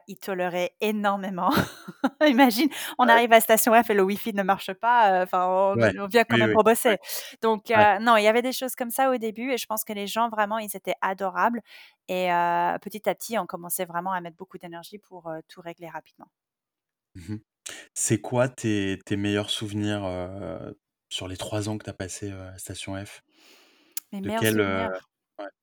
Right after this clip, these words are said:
Speaker 1: Je pense qu'il y a quelques moments qui m'ont bien marquée, heu, bah, moi, en fait, j'étais toute seule pendant sept mois. Donc moi, j'ai commencé en octobre deux mille quinze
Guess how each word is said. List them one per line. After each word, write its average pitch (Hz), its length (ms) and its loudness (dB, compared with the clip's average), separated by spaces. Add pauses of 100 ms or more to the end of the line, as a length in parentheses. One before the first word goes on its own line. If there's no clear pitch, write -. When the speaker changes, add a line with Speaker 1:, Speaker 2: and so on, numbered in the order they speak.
(380)
Speaker 1:
Je - 80 -16
pense 277 200 -4
qu'il 277 120 -4
y 226 40 0
a 208 40 0
quelques 220 280 -12
moments 214 340 -6
qui 220 140 -18
m'ont 190 140 -12
bien 196 240 -8
marquée, 208 600 -8
heu, - 100 -4
bah, 180 520 0
moi, 247 160 0
en 285 60 2
fait, 277 140 0
j'étais 202 220 -6
toute - 300 -14
seule 285 360 0
pendant 185 280 -4
sept 233 360 -4
mois. 196 360 -2
Donc 175 180 -14
moi, 214 120 -2
j'ai 214 140 -8
commencé 202 360 -6
en 190 160 -6
octobre 208 520 -6
deux 190 180 -10
mille 202 500 -12
quinze 247 480 -6